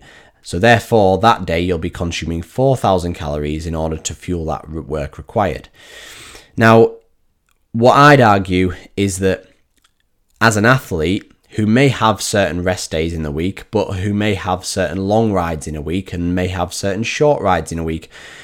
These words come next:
those calories don't actually, in, from a day-to-day perspective, vary that much. So, for example, for me, I know that on average, I have about three thousand two hundred calories a day, personally.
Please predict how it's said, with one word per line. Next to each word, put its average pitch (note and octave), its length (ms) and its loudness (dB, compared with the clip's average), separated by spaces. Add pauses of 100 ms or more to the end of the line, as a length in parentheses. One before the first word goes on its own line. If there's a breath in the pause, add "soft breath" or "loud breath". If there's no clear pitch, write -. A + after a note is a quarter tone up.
(140 loud breath)
those D3+ 240 6
calories G#2+ 640 2
don't A#2 520 2
actually, F2+ 640 -2 (120)
in, F2 80 -8
from G2 180 -8
a F#2+ 40 -2
day-to-day G#2 580 2
perspective, F2+ 680 -4
vary F#2+ 460 0
that G2 400 -2
much. G2+ 560 -8 (400 loud breath)
So, A#2+ 180 4
for A#2 100 0
example, B2 460 4
for G2 140 -6
me, G#2 360 4 (840)
I A#2+ 180 4
know G#2+ 220 2
that G2 380 -4
on C3 180 6
average, G2+ 720 2
I G#2+ 160 0
have G2 300 -2
about F#2 360 -2
three A#2+ 260 0
thousand F2+ 540 -2
two F#2+ 260 -4
hundred F2 360 -8
calories D#2+ 460 -4
a D#2+ 60 -10
day, D#2+ 420 -4
personally. F2+ 680 -4